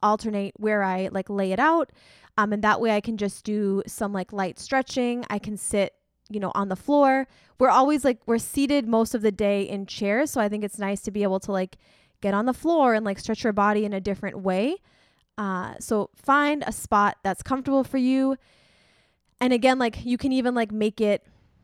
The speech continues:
uh, like, put, like, your favorite things in that spot, like, hang pictures, like, m-, make even, like, a little nook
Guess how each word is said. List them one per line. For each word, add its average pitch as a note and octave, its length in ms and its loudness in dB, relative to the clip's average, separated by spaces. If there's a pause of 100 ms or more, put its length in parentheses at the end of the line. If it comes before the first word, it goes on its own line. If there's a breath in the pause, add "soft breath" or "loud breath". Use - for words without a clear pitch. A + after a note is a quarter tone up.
(360)
uh, G#3+ 200 0
like, G#3+ 180 -4
put, - 220 -2
like, G#3+ 160 -6
your G3+ 100 -4
favorite G#3 440 -2
things B3+ 240 2
in A#3+ 120 0
that A3+ 180 -2
spot, - 280 2
like, F#3+ 140 -6
hang F#3+ 300 -10
pictures, G#3+ 800 -2 (280 soft breath)
like, A#3 160 -4
m-, G#3+ 200 -8
make A#3+ 280 0
even, A#3+ 200 -2
like, A3+ 160 -2
a A3 40 0
little G#3 220 0
nook G3 400 -2